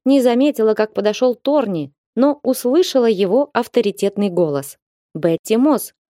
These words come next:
что ты там делаешь с этим грязным чудовищем?» «Это же Санчо,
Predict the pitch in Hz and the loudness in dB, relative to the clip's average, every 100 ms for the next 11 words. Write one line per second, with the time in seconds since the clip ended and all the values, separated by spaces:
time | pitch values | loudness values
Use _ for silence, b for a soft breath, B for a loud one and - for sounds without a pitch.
0 | _ - - 190 202 220 240 220 311 330 | _ -20 -4 -2 0 0 0 2 0 2
1 | 262 - 226 220 226 214 254 233 247 311 | 0 0 -2 0 0 2 2 0 -2 -2
2 | 285 233 170 - 160 143 - _ _ _ | 0 0 0 -2 -4 -4 -10 _ _ _
3 | - 262 262 226 247 - 269 226 196 180 | -2 0 0 0 0 0 0 0 -2 -4